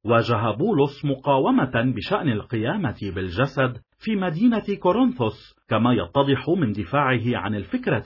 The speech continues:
في رسالة كورنثوس الأولى الإصحاح الخامس عشر والعدد الثاني عشر وحتى العدد الرابع والثلاثين. يبدو أن خصومه في كورنثوس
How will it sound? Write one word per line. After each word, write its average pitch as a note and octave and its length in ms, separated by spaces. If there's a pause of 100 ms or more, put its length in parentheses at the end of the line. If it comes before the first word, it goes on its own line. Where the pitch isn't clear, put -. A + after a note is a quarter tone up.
(220)
في A#2+ 100
رسالة A2 760 (120)
كورنثوس C3+ 600
الأولى A#2 640 (240)
الإصحاح G#2+ 500
الخامس B2+ 520
عشر A#2+ 560 (220)
والعدد G2+ 500
الثاني C3+ 480
عشر A#2+ 600 (220)
وحتى G#2+ 380
العدد G2+ 380
الرابع F#2+ 420
والثلاثين. F#2 920 (360)
يبدو D3 420
أن E3 140
خصومه E3 680
في D3+ 180
كورنثوس D3 760